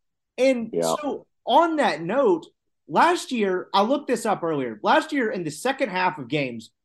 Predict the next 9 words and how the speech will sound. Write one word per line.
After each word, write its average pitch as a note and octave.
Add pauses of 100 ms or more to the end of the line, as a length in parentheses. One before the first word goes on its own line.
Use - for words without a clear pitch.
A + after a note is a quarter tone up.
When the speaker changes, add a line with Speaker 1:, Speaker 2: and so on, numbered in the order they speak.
(240)
Speaker 1:
Ole C#4
Miss C4+
averaged D3 (460)
thirty-two B3
points D3
in D#3
the C#3
second C3+
half. A2+